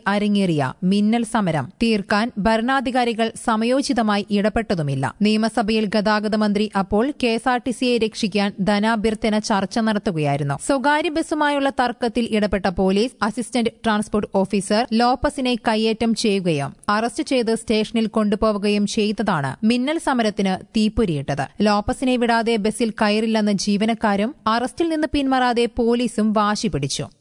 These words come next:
കുഴഞ്ഞു വീണ യാത്രക്കാരൻ ചികിത്സ കിട്ടാതെ മരിച്ചതോടെയാണ് ജീവനക്കാരും പോലീസും വഴങ്ങിയത്.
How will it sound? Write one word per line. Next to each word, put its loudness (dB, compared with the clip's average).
കുഴഞ്ഞു 0
വീണ 0
യാത്രക്കാരൻ 0
ചികിത്സ -2
കിട്ടാതെ 0
മരിച്ചതോടെയാണ് 0
ജീവനക്കാരും 0
പോലീസും 0
വഴങ്ങിയത്. 0